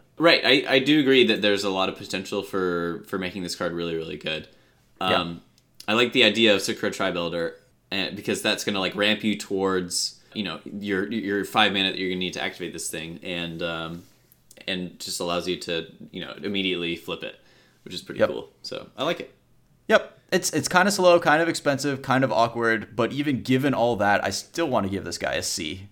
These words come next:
Speaker 2: Uh, that may be ambitious, but I, I like this card.
Speaker 1: Right, right.
Speaker 2: So next up, we've got Kumena, Tyrant of Arazka, one green blue, two four, legendary Merfolk Shaman.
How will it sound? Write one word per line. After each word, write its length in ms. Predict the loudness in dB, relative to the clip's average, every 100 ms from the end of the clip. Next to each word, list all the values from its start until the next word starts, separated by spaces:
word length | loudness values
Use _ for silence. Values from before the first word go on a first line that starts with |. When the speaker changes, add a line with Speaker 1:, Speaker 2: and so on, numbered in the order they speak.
| 0
Speaker 2:
Uh, 240 | 0 2
that 180 | 2 2
may 140 | 2
be 420 | 0 -2 -4 -8 _ -6
ambitious, 640 | -4 -2 -4 -6 -6 -12 -16 -4
but 340 | 0 0 -2 _ _ _
I, 140 | -4 0
I 120 | 4
like 280 | 2 2 -2
this 140 | -4 -6
card. 300 | -4 -4 -8 _ _ _ _ _ _ _ _ _ -8
Speaker 1:
Right, 220 | -8 -8 -16 -14
right. 200 | -14 -14 _ _ _ _
Speaker 2:
So 100 | 2
next 220 | 4 6 4
up, 160 | 2
we've 180 | 0 4
got 400 | 6 6 2 -6
Kumena, 500 | 0 4 4 4 0
Tyrant 320 | 4 4 4
of 80 | 2
Arazka, 640 | 2 4 4 4 2 2 -4 _
one 360 | -2 0 0 -2
green 260 | -2 -2 0
blue, 280 | 0 0 -2
two 260 | -4 -6
four, 440 | -4 -2 2 4 4
legendary 480 | 2 0 0 0 0
Merfolk 400 | -2 -4 -4 -6
Shaman. 520 | -2 0 -2 -6 -12